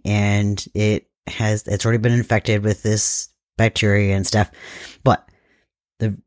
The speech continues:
what we start out with is an egg. So animal poops out an egg, and then that gets released kind of out into the environment.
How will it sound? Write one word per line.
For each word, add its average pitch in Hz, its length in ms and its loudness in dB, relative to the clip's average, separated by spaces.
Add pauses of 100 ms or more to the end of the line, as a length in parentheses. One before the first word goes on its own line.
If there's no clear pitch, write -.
(140)
what 110 180 0
we 113 140 2
start 170 440 2
out 117 180 4
with 104 300 -2
is 95 300 -2
an 101 140 -4 (100)
egg. 87 360 -4 (140)
So 80 320 -6 (320)
animal 120 420 0 (140)
poops - 260 0
out 117 140 4
an 147 80 4
egg, 127 320 0 (560)
and 104 300 2
then 104 580 2 (140)
that 101 160 0
gets - 220 -4
released 110 380 2
kind 113 140 -4
of 101 80 -2
out 95 200 -2
into 107 180 -4
the 151 100 2
environment. 110 500 2